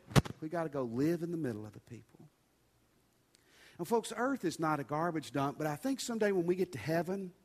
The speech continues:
and the Bible says the streets are gold, when the pavement is gold, we're gonna look back and realize this was pretty shabby, aren't we?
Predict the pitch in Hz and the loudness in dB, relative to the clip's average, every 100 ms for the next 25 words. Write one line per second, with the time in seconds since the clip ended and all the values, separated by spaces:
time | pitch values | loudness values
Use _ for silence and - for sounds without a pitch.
0 | _ _ _ _ _ - _ _ _ - | _ _ _ _ _ -20 _ _ _ -4
1 | 147 160 160 202 208 190 196 180 - 131 | 2 4 6 4 2 -2 0 0 0 -6
2 | - - 160 202 208 156 127 113 147 165 | -6 -2 2 2 0 -4 -4 0 2 2
3 | 180 175 143 120 - _ _ - - 220 | 0 0 0 -2 -4 _ _ -6 2 2
4 | 247 220 185 120 - 151 160 175 180 170 | 2 0 0 0 -2 0 4 4 2 0
5 | - - - - - 190 247 214 196 202 | -4 -20 -20 -12 0 2 4 4 2 2
6 | 165 170 160 135 143 170 156 156 147 - | 0 -2 -2 -2 0 2 2 0 -2 -2
7 | 165 190 131 - 147 139 - - 98 90 | -2 -2 -4 -8 -6 -6 -6 -8 -8 -8
8 | 98 98 101 - 92 | -12 -12 -12 -14 -18